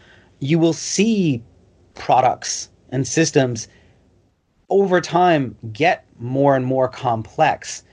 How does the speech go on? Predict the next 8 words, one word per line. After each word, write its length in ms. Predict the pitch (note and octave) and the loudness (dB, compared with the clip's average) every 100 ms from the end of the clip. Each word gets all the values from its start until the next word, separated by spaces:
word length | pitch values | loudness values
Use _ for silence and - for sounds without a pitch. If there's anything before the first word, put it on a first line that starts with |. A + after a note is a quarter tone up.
| _ _ _ _ - | _ _ _ _ -2
And 340 | C#3 C3+ C3+ - _ _ _ _ _ | 2 2 -2 -10 _ _ _ _ _
you 160 | D3+ F3 | -2 0
can 200 | F#3+ E3 | 2 2
look 160 | B3+ | 2
at 100 | B3+ | 0
that 240 | D3+ C3+ - | 2 0 0
and 160 | D3 C#3 | -4 -2
say, 540 | D#3+ E3 D#3 C#3 | 0 2 2 0